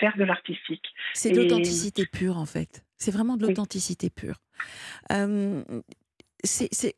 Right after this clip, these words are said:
Speaker 2: que représente cette photo ?
Speaker 1: Alors, j'ai... c'est un,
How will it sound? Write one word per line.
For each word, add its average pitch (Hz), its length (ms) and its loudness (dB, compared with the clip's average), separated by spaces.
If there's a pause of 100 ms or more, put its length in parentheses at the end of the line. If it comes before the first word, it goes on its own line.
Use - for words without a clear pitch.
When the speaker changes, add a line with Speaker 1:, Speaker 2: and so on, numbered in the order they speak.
Speaker 2:
que - 80 0
représente 254 480 0
cette - 160 0
photo ? 214 360 -2 (1120)
Speaker 1:
Alors, 185 340 2
j'ai... 196 240 4 (320)
c'est 196 240 6
un, 165 280 2